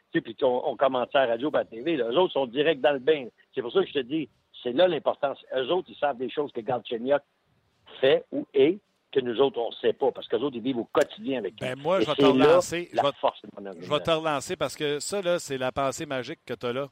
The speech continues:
Speaker 2: Parce que sont dans la Ligue nationale de hockey, on pense qu'ils ont la vérité absolue. Moi, je vais te conter deux histoires qui prouvent que même les hauts dirigeants de la Ligue nationale de hockey, là, des fois, sur certains joueurs, en connaissent moins que toi puis moi ensemble. Tu comprends-tu ? Moi,
Speaker 1: Vas-y,
Speaker 2: je,
Speaker 1: je t'écoute.
Speaker 2: je
Speaker 1: Fais-moi
Speaker 2: faisais,
Speaker 1: un exemple.
Speaker 2: je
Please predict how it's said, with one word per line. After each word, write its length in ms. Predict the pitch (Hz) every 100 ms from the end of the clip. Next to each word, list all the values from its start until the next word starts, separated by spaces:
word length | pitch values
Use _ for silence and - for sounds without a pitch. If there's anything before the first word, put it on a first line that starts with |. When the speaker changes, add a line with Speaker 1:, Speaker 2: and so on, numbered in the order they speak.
| _
Speaker 2:
Parce 160 | - 117
que 440 | 147 131 131 127 127
sont 220 | - 165
dans 80 | 160
la 60 |
Ligue 80 | 156
nationale 340 | 160 135 147 151
de 80 |
hockey, 220 | 139 127 185
on 120 | 143
pense 280 | 151 165 -
qu'ils 100 | 135
ont 60 |
la 100 | 131
vérité 300 | 123 123 110
absolue. 420 | 147 - 120 139 143 _ _ _ _
Moi, 100 | 185
je 40 |
vais 20 | 175
te 60 |
conter 240 | - 139 170
deux 180 | 156 208
histoires 460 | 151 - 170 185
qui 100 | 175
prouvent 300 | - 160 180
que 80 | -
même 360 | 139 180 208 170
les 260 | 147 143 156
hauts 200 | 185 220
dirigeants 460 | 180 156 160 156 185
de 60 |
la 80 | 170
Ligue 80 | 151
nationale 400 | 151 139 139 151
de 80 | 143
hockey, 420 | 131 127 175 185
là, 200 | 185 190 - _ _ _
des 160 | 147
fois, 160 | 143 190
sur 160 | 139 147
certains 360 | 156 - 147
joueurs, 200 | 139 165
en 40 | 165
connaissent 380 | 139 139 135 127
moins 180 | 147 175
que 120 | 135
toi 160 | - 139
puis 100 | 135
moi 180 | 143
ensemble. 280 | 127 123 131 123 _ -
Tu 60 |
comprends-tu ? 380 | 127 123 120 - 196 _ _ _ -
Moi, 120 | 123
Speaker 1:
Vas-y, 80 | 120
Speaker 2:
je, 60 |
Speaker 1:
je 80 | -
t'écoute. 260 | 117 - 120
Speaker 2:
je 60 | -
Speaker 1:
Fais-moi 180 | 151 156
Speaker 2:
faisais, 120 | 175
Speaker 1:
un 40 | 147
exemple. 300 | 127 139 - _
Speaker 2:
je 60 | _